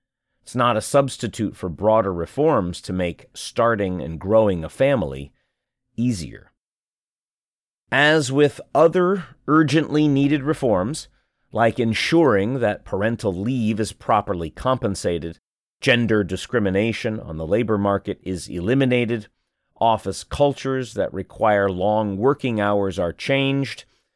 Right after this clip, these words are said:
and childcare and housing made more affordable, this will not be a quick fix. Improving China's fertility rates will ultimately require a fundamental rethinking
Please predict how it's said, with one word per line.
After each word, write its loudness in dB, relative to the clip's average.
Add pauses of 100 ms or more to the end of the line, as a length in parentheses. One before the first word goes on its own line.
(160)
and -8 (100)
childcare -2
and -10 (120)
housing -4
made -6
more -6
affordable, 0 (680)
this 0 (240)
will 2
not 0
be -8
a -8
quick -6
fix. -10 (920)
Improving 0
China's -2
fertility -2
rates -6
will -4
ultimately -4 (360)
require 2
a 0
fundamental 0
rethinking -2